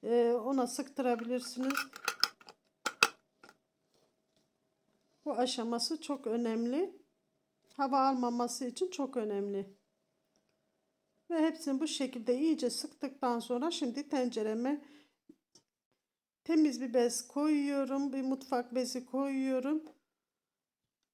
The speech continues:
Ve kavanozlarımı yerleştiriyorum. Bezi koymamızın sebebi kaynadıkça birbirlerine çarpmaması için, kay-, kaymaması için ve birbirine çarpıp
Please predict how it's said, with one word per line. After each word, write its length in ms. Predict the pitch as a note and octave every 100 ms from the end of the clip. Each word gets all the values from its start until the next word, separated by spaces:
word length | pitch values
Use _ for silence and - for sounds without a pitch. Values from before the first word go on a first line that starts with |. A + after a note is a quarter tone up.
| _ _ _ _ -
Ve 160 | E4 E4
kavanozlarımı 720 | D#4+ C4+ A#3+ A3 A#3 B3 D4
yerleştiriyorum. 800 | C#4+ C4+ B3 B3 - C4+ D4+ C#4+
Bezi 260 | D4+ F4
koymamızın 580 | E4+ E4 D4+ D#4 D4+ E4+
sebebi 580 | E4+ F4 D4+ C#4 D#4+ E4
kaynadıkça 840 | D#4+ D#4 D4 B3+ E4+ - D#4+ F4 - - _ _ _
birbirlerine 680 | D4+ D4 D4+ C#4+ D4 C#4+ D4+
çarpmaması 720 | - D4+ D4 C#4 C4+ C4+ C4+ C4
için, 220 | C#4 C4
kay-, 380 | - C#4 C4+ - _
kaymaması 680 | C#4 C#4+ C4+ C4+ C4 C4 D4+
için 260 | D4 G4
ve 160 | F#4 C4+
birbirine 360 | C#4+ C#4 C#4+ D4
çarpıp 540 | C#4+ C#4 - G4